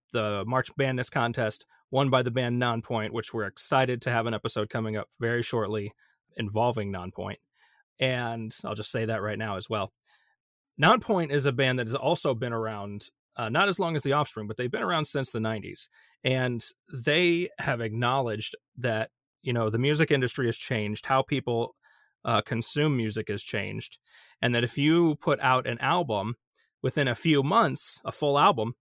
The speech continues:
usually it takes you two or three years to write an album for most bands. But the people, but listeners at this point,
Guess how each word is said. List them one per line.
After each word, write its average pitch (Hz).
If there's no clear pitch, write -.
usually 175
it 127
takes 180
you 127
two 139
or 123
three 117
years 117
to 120
write 143
an 110
album 104
for -
most 104
bands. 101
But 147
the 135
people, 151
but 127
listeners 151
at 107
this 220
point, 104